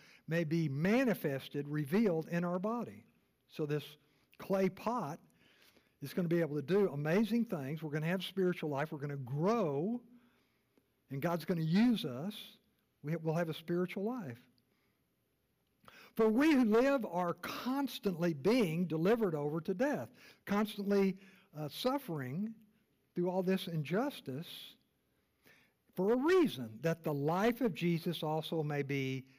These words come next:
manifested in our mortal flesh." So he just said it in a different way. But basically, we're going through this so Jesus can be revealed and people will be saved.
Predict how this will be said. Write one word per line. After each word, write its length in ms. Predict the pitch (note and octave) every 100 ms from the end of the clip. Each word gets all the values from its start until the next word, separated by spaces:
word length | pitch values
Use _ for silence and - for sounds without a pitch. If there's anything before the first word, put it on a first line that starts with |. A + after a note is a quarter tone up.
| _
manifested 1040 | C3 D3 E3 D3 - C#3 A#2+ - B2+ A2+ B2+ _ _ -
in 100 | C#3+
our 140 | C3
mortal 360 | C3 C3 B2+ B2+
flesh." 420 | - D3 B2+ A2+
So 80 | D#3
he 80 | C#3+
just 240 | D#3+ -
said 180 | F#3+ E3+
it 100 | D#3
in 120 | C#3
a 80 | C3+
different 320 | C#3+ D#3+ D3+
way. 420 | C#3+ B2 B2 D3+ D#3+ _ _ _ _ _ _ _ _ -
But 180 | C3+ C#3+ - _ -
basically, 440 | E3+ G3+ - E3
we're 140 | D#3
going 220 | C#3 F3+ A3
through 180 | F3+
this 320 | C#3+ D#3 F#3 - _ _
so 180 | - D3
Jesus 500 | B2+ G3 G3 E3 -
can 180 | E3
be 180 | D3+ D#3+
revealed 600 | D#3+ E3 G3+ B3+ - - - _ _ _ _ _ _ _ _ _ _ _ B2+
and 140 | B2
people 480 | - F#3+ F3 C#3 C#3+
will 160 | C#3 C#3
be 120 | D#3+
saved. 600 | - G3+ A#3 G#2 -